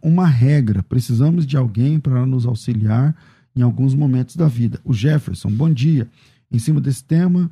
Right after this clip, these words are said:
acredito que não seria precisar, mas é aconselhável."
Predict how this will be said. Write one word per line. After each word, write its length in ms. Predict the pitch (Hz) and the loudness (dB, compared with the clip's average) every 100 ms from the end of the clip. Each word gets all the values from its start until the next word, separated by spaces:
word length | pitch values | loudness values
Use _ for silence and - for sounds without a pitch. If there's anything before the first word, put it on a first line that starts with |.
| - _ - | -8 _ -6
acredito 440 | 117 123 147 - | -2 0 0 -4
que 320 | - 151 156 - | -4 0 0 0
não 300 | 135 151 180 | 0 2 0
seria 340 | - 143 151 | -2 0 0
precisar, 720 | 160 160 165 208 147 131 120 117 | 0 -2 -2 -2 0 0 0 -2
mas 360 | 110 131 131 | 0 2 2
é 60 | 135 | 0
aconselhável." 880 | 131 139 135 160 135 123 113 98 101 | 0 -2 -2 0 0 2 0 -2 -6